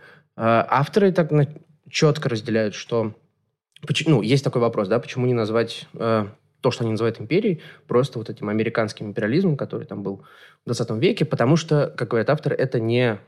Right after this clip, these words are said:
чисто американская история. Э, то есть, да, импер-, ну, Америка была бы там с удовольствием,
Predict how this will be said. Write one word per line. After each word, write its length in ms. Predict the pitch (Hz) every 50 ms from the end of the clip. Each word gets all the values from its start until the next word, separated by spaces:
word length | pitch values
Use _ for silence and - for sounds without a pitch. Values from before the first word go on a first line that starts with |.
| _ _
чисто 280 | - - 127 - 127
американская 460 | 110 110 104 110 113 101 - - 101 92
история. 440 | - - 147 190 214 196 175 160 - - _ _
Э, 240 | - 113 117 113 110 110
то 60 | 117
есть, 100 | 107 107 120
да, 100 | 117 107
импер-, 360 | 101 104 104 123 113 - -
ну, 200 | 117 104 85 - -
Америка 380 | 107 113 110 107 110 110 - 104
была 200 | 98 104 104 98
бы 120 | 98 -
там 140 | - 90 90
с 80 | - -
удовольствием, 560 | 110 107 107 110 104 - - - 101 92